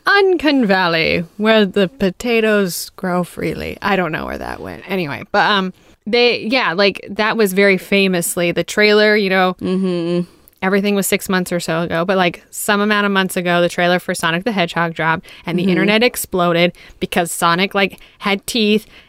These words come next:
Speaker 1: and human hands and, like, creepy shit, and he didn't look like Sonic the Hedgehog.
Speaker 2: Nope.
Speaker 1: He
Speaker 2: He
Speaker 1: looked
Speaker 2: looked
Speaker 1: like a human.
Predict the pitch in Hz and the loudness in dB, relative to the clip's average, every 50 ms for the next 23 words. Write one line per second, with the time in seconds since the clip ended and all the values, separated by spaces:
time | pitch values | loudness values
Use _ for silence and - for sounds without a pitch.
0 | - - 180 175 175 175 170 - 226 208 202 180 180 196 190 185 180 180 180 175 | -6 -4 -2 -2 -2 -2 -2 -2 0 0 0 0 0 0 0 0 0 0 0 0
1 | - - - - _ _ - 202 190 175 175 170 170 165 165 165 - - - 240 | -2 -6 -8 -20 _ _ -4 -2 0 0 0 0 0 0 0 -2 -2 -2 -2 -2
2 | 214 202 - - 202 185 185 180 - - 196 185 175 175 180 190 220 214 214 220 | 0 0 -2 0 2 2 2 0 0 -2 -2 0 0 0 -2 2 2 4 4 4
3 | 220 214 208 202 - 196 180 - 190 175 160 165 165 160 175 160 175 170 170 170 | 4 4 2 2 0 -2 -2 0 -2 -2 -2 -2 -4 -6 -4 -2 -2 -2 -2 -2
4 | 170 170 175 180 190 - - - - - 202 190 208 220 202 269 247 226 214 208 | -2 0 2 2 2 2 -2 -8 -6 -2 0 4 4 4 4 4 2 0 0 -2
5 | 180 - - - 165 175 - | -2 -2 -4 -8 -8 -8 -8